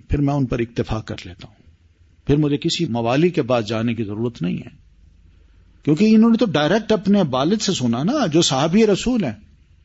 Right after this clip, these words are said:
چاہے وہ انصاری ہیں یا مہاجر کے بیٹے ہیں۔ تو اس لیے میں اگر ان کو پا لیتا ہوں تو پھر مجھے موالی کی ضرورت نہیں پڑتی، اور جب یہ موجود ہوں تو فما اصنع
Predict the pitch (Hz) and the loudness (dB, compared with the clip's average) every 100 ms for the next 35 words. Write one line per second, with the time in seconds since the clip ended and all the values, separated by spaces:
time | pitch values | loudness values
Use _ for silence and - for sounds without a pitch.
0 | _ _ _ _ _ _ _ _ _ _ | _ _ _ _ _ _ _ _ _ _
1 | _ _ _ _ _ - 160 180 202 180 | _ _ _ _ _ -2 2 4 4 4
2 | 175 175 202 214 220 190 156 170 180 175 | 4 4 4 6 6 4 4 4 2 2
3 | 160 151 139 104 87 - _ - _ _ | 2 2 0 -6 -8 -20 _ -20 _ _
4 | _ _ _ - - - - - 180 175 | _ _ _ -20 -20 -20 -4 2 2 2
5 | 185 226 202 151 208 180 180 170 233 285 | 2 4 4 2 2 2 0 2 2 4
6 | 262 214 147 131 123 127 135 208 185 233 | 2 2 0 -2 -2 -2 -2 -2 2 4
7 | 233 220 208 165 170 220 220 180 202 220 | 4 4 4 4 2 2 4 4 4 2
8 | 226 208 170 127 95 - - - - - | 2 2 2 0 -8 -12 -20 -20 -20 -20
9 | - - - _ _ - - - - 123 | -20 -20 -20 _ _ -20 -20 -18 -4 -2
10 | 143 135 139 147 226 220 196 214 214 175 | 0 0 2 2 4 4 4 4 4 2
11 | 185 160 147 143 165 156 - 175 | 0 -2 0 0 0 -2 -2 0